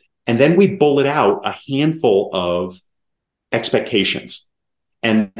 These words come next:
the point of the expectations is simply to remove ambiguity. So back to the customer service example for a second. If I say your job is to achieve a ninety-five percent customer success rate,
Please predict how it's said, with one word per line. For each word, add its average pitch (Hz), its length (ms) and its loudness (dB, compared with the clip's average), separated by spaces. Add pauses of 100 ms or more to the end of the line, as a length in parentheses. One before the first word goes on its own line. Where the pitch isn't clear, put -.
(140)
the 113 220 -2
point 143 280 0
of 180 60 6
the 170 120 2
expectations 113 600 -2
is - 240 -4
simply 139 420 -2 (160)
to 87 320 0 (220)
remove 110 840 0 (220)
ambiguity. 110 580 0
So - 240 -2
back 135 220 -4
to 165 60 -2
the 139 60 -4
customer 117 380 -6
service 180 380 -4
example - 420 -6
for - 100 -2
a - 60 -2
second. - 400 -8 (180)
If 127 140 -2
I 123 80 2
say 135 240 2
your 117 400 2
job 110 420 0
is 101 260 0
to - 120 -8
achieve 117 420 -2
a 92 180 -4
ninety-five 123 540 -4
percent - 320 -6
customer 98 320 -6
success - 480 -6
rate, 76 320 -6